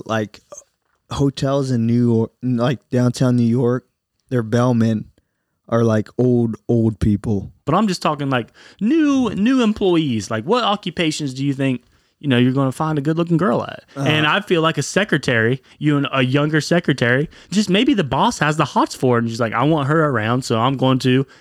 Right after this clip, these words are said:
Speaker 2: keep her as my secretary."
Speaker 1: I mean, unethically, sure. That's, that's not right. But, yeah, absolutely.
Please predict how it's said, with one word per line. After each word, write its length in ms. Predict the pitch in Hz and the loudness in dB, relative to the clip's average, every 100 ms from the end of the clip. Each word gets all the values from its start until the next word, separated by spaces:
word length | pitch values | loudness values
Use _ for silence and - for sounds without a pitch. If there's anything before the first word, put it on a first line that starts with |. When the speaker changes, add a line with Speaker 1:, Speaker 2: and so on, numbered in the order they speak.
| _ | _
Speaker 2:
keep 220 | - 120 | -8 -2
her 100 | 135 | 0
as 160 | 123 123 | 2 2
my 80 | 131 | 0
secretary." 600 | - 185 - 107 98 95 - | 0 -2 -2 -4 -4 -8 -8
Speaker 1:
I 60 | 135 | -2
mean, 320 | 131 113 101 - | 0 0 -4 -4
unethically, 840 | 135 135 120 139 139 - 113 110 - _ - _ _ | 2 2 2 2 0 0 0 -2 -6 _ -20 _ _
sure. 420 | - 113 131 101 _ _ _ _ _ - | -10 -6 -4 -6 _ _ _ _ _ -6
That's, 400 | 107 - - - | -6 -4 -8 -8
that's 280 | - 113 - | -4 -4 0
not 200 | 113 - | 0 0
right. 300 | 107 104 104 | 0 0 2
But, 160 | 110 - | 0 2
yeah, 180 | 117 98 | 2 2
absolutely. 800 | 107 123 - 113 120 107 107 | 0 -2 0 2 2 0 -2